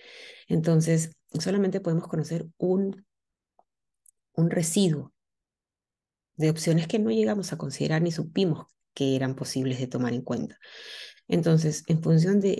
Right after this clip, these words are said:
esa, esas experiencias tan reducidas, es que nosotros podemos calcular, nosotros podemos hacer predicciones, pero son tan limitadas a su vez, que es importante también considerar de que,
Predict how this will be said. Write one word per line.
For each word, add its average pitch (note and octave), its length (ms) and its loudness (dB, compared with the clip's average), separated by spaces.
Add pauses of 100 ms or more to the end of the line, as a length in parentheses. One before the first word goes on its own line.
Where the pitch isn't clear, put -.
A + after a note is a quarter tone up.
esa, F#3+ 300 -2 (800)
esas E3+ 320 0
experiencias D#3+ 960 2 (1600)
tan E3 240 6
reducidas, E3 800 0 (600)
es D#3+ 120 0
que - 100 0
nosotros - 260 -2
podemos D3+ 380 -2
calcular, C3+ 640 -2 (260)
nosotros D3+ 280 -2
podemos D3+ 280 -2
hacer - 220 -6
predicciones, C3+ 720 -4
pero C3 160 -8
son C3 220 -6
tan D#3 140 0
limitadas C3+ 600 -2
a D3+ 40 -8
su - 160 -10
vez, C3+ 280 -4 (680)
que D#3+ 180 4
es - 160 0
importante D3+ 640 -2
también C#3+ 320 -2
considerar C3 680 -4
de C#3+ 160 -2
que, B2+ 480 -10